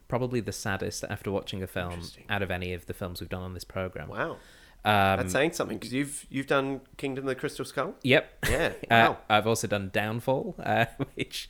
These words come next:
Speaker 2: Oh, I still haven't seen that.
Speaker 1: Uh, uh, ooh.
Speaker 2: Let's talk about other films on this one. <laughs>
Speaker 1: Yes. Um, but, but, but I, I feel as though that the elements that, that are in this film, which then appear in some of Taika's later stuff, I,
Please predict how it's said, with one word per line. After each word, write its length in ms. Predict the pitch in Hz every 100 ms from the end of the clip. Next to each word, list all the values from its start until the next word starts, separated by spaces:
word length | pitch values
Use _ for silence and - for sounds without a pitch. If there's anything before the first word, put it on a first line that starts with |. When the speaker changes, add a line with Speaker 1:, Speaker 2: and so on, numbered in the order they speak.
| -
Speaker 2:
Oh, 260 | 190 226 180
I 60 |
still 160 | - 233
haven't 220 | 226 208
seen 240 | - 143 -
that. 20 | 190
Speaker 1:
Uh, 420 | 165 147 131 -
uh, 380 | 131 131 131 147
ooh. 300 | 196 170 101 - - -
Speaker 2:
Let's 200 | 190 -
talk 240 | 202 196
about 240 | 170 160 -
other 200 | 151 190
films 520 | 180 151 131 117 110
on 160 | 120 117
this 200 | 113 -
one. 300 | 170 196 131
<laughs> 60 | -
Speaker 1:
Yes. 540 | - 214 196 185 - -
Um, 300 | 123 123 131 - - -
but, 160 | 190
but, 240 | 190 - 156
but 140 | 190 -
I, 100 | 170
I 60 | 170
feel 220 | 165 208
as 100 | 226
though 160 | - 147
that 280 | 123 117 123
the 160 | 120 - - -
elements 640 | 139 135 120 - - - - _
that, 320 | 139 120 107 - _ _ _ _ _ - - - _ _ - -
that 180 | 139 139
are 100 | 120
in 120 | 117
this 160 | 110 -
film, 240 | 107 95
which 180 | 98 -
then 160 | 101 95
appear 300 | - 92 90
in 120 | 90
some 120 | 98
of 80 | 92
Taika's 380 | - 92 - 90
later 320 | 92 92 101
stuff, 400 | - 71 90 - - - - -
I, 60 | -